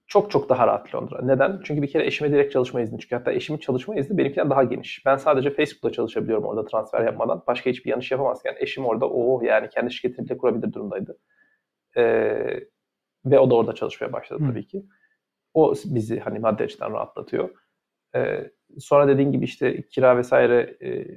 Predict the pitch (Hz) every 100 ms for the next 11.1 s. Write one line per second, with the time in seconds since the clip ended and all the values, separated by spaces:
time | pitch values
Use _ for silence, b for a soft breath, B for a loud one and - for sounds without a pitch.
0 | - 127 120 120 127 120 113 110 113 117
1 | - 107 135 - _ _ _ _ _ _
2 | 139 170 165 123 123 135 139 139 - 160
3 | - 120 - 131 131 - - 117 - 123
4 | - - - - - - - - _ _
5 | - 123 131 170 _ _ _ _ _ _
6 | _ 120 127 139 127 117 - - - 117
7 | 135 - 131 143 131 120 120 113 117 -
8 | 120 - 123 131 127 151 - - - -
9 | - 123 123 131 135 131 127 123 131 135
10 | _ 139 143 127 113 - - - - -
11 | -